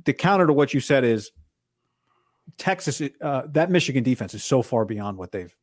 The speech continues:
like, that Mich-, that Michigan defense was excellent. That's the best team he's faced. You don't face the best defenses in whatever league you're in, week in and week out, right? Most quarterback stats are not built on the best defenses. They've built, they're built on everybody else. Um,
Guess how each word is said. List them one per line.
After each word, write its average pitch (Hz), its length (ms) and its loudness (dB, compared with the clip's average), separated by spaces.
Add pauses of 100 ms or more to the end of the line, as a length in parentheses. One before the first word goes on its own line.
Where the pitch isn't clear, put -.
(140)
like, 117 140 0
that 160 140 2
Mich-, 139 300 0
that 135 260 -2
Michigan 110 360 -4
defense 95 280 -12
was - 140 -18 (140)
excellent. 185 400 -2 (420)
That's 143 140 0
the 123 100 2
best 113 300 -2
team 107 120 -6
he's 98 140 -12
faced. 156 360 0 (120)
You 151 140 0
don't 139 240 0
face 127 240 2
the 117 100 -8
best 101 300 -4
defenses 110 520 -6 (300)
in 151 120 4
whatever 123 360 2
league 120 240 2
you're 113 160 2
in, 127 240 -2
week 117 220 -4
in 113 80 0
and 107 100 -6
week 107 160 -6
out, 139 300 2 (340)
right? 117 160 -6
Most 123 240 0
quarterback 110 420 0
stats 127 340 0
are 120 40 -4
not 113 240 -4
built 120 240 0
on 110 300 -4 (240)
the 113 80 -2
best 120 300 0
defenses. 151 440 0
They've 113 220 -2
built, 117 260 -2
they're 127 180 -4
built 123 280 0
on 110 260 -2
everybody 113 420 -4
else. 123 280 -4 (760)
Um, 110 460 0